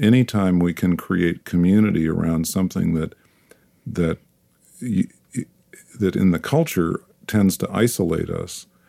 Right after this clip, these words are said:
is, I think, very, very important and worth doing.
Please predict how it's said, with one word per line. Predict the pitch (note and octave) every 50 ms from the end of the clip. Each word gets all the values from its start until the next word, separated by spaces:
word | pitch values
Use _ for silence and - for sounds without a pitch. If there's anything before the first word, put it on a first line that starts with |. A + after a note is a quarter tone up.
| _ _ _ _ _ _ _ _ _ -
is, | - F2+ F2 F2 E2 - - F#3 C#3+
I | E2 E2
think, | E2 - F#2 F2 D#2+ - -
very, | - E2+ F#2 F#2 F2+ E2+ E2 D#2+ D#2
very | D#2+ E2+ E2+ E2 D#2+ D#2
important | E2 E2 E2+ E2+ - - F2 - - - - - - _ _ _ - -
and | - F#2 E2+ E2+
worth | F2 E2+ E2+ - -
doing. | - F2+ F#2 F#2 E2+ D#2+ E2